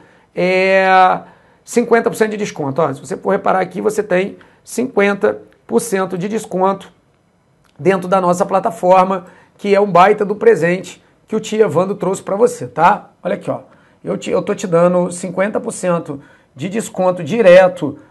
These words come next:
na, na, na, no próprio portal, no próprio site, e vai ficar muito bacana isso aí. Mas vamos lá. Olha, não é isso propriamente que eu quero, que eu quero trazer pra você. O que eu quero trazer umas outras coisas aqui bem legais, é,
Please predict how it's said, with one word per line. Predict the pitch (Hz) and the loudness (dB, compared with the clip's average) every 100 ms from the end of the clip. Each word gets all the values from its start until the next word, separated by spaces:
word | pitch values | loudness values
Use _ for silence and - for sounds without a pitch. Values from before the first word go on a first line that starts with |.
| _ | _
na, | 156 180 180 180 | 0 0 2 -2
na, | 170 170 170 | -2 -2 -2
na, | 165 165 165 160 156 151 139 - | -4 -4 -2 -2 -2 -4 -10 -12
no | 165 | -8
próprio | 190 196 185 | -2 0 0
portal, | 208 180 165 196 | 2 0 2 2
no | 202 | 2
próprio | - 165 - | -2 -4 -2
site, | 151 165 202 - - _ _ _ - | 0 2 -2 -8 -20 _ _ _ -10
e | 190 214 208 | -4 -2 0
vai | 175 | 0
ficar | 208 180 202 | 0 0 -2
muito | 202 196 | -2 0
bacana | 220 214 196 196 | 0 0 -4 -4
isso | - 196 | 0 0
aí. | 131 - _ _ - | 0 -8 _ _ -4
Mas | 180 185 | 0 4
vamos | 269 226 | 6 6
lá. | 131 - - - - | 4 -2 -14 -20 0
Olha, | 214 247 247 | 6 6 6
não | 233 294 | 4 4
é | |
isso | 262 254 254 | 4 2 0
propriamente | 226 233 240 220 220 | 0 2 2 0 0
que | 233 | -2
eu | |
quero, | 226 196 208 214 - | 0 2 4 2 0
que | - | -2
eu | 214 | -2
quero | 196 202 | 0 -2
trazer | 220 190 202 | -2 0 -2
pra | - | -2
você. | 120 - 139 | -4 -4 -8
O | |
que | 143 | -6
eu | 170 | -6
quero | 196 | -4
trazer | 208 180 | -4 -4
umas | 220 208 | -4 -4
outras | 190 214 202 | -6 -8 -8
coisas | 185 180 185 | -8 -8 -8
aqui | 180 185 185 180 - _ | -10 -10 -10 -12 -18 _
bem | - 180 220 | -2 -2 2
legais, | 202 160 170 190 160 - _ _ _ | 0 4 4 2 -2 -16 _ _ _
é, | 175 185 185 180 | -2 4 4 4